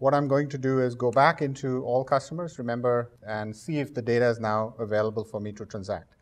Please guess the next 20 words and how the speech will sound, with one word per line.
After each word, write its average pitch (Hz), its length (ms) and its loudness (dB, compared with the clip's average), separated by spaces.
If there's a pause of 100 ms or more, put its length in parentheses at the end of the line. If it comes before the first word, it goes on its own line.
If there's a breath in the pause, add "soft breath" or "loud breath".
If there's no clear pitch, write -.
(340)
As 101 120 -12
you 104 60 -12
can 101 140 -10
see, 143 240 -8 (260)
the, 107 460 -2
the 104 60 -10
data 113 260 0
in 113 100 -4
the 110 80 -8
spreadsheet 139 480 -8
is 110 200 -8
ready 113 240 0
and 123 100 -4
available 123 400 0
for 123 200 -8
the 117 60 -10
business 117 300 -10
process 120 380 -6
to 123 100 -20
consume. 139 360 -8